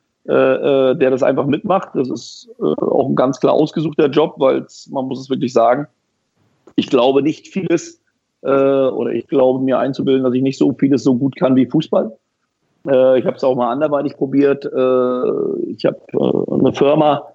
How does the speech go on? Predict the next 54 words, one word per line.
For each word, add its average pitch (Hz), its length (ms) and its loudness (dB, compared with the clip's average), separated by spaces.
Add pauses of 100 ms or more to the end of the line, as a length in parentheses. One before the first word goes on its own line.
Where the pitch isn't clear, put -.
(240)
eine 131 120 0
kleine, 135 880 0
ähm, 131 320 -12
wo 123 100 -6
ich 123 80 -4
aber 131 140 -2
einfach 131 180 -4
merke, 123 260 0
dass 123 120 -2
das - 140 -10
nicht 123 200 -4
geht, 143 280 4
dass 131 120 0
es 143 60 -6
nicht 135 120 -8
meine 131 220 2
Geschichte 135 380 -4
ist, 135 100 -2
das 131 60 -20
mache 127 140 -2
ich 120 60 -12
mit 139 80 -6
einem 120 100 -12
Partner 135 340 0
zusammen, 131 400 2 (360)
was 127 120 0
auch 131 100 2
nichts 123 200 -2
Großes 151 340 2
ist, 143 140 -2
was 127 180 -4
Wildes 151 240 2
ist. 139 200 -2 (760)
Ähm, 131 360 0
ich 117 100 -2
merke 131 280 2
einfach, 131 220 0
dass 123 140 -2
ich 123 100 -12
Fußball 131 340 -2
kann 147 420 -2
und, 135 380 0
äh, 127 220 2
wenn 127 100 0
du 127 80 -2
Fußball 131 380 -2
machen 143 240 -2
möchtest, 143 440 0
dann 131 140 -2
ist 131 140 -16
Fußball - 340 -2
einfach 131 240 0
ein 127 100 -12
Job, 135 280 0